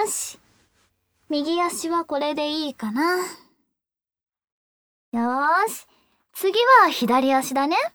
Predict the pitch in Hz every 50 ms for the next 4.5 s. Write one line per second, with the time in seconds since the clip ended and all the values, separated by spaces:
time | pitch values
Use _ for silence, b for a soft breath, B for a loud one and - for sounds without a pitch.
0 | _ _ _ _ _ _ _ _ _ _ _ _ _ _ _ _ _ _ _ _
1 | _ _ _ _ _ _ 254 240 220 226 285 311 - - 339 349 349 349 - -
2 | - 403 415 415 381 294 269 - - - 285 - 269 254 226 226 220 214 208 202
3 | - - _ _ _ _ _ _ _ _ _ _ _ _ - 208 220 240 262 269
4 | 269 262 - - 202 190 185 180 185 -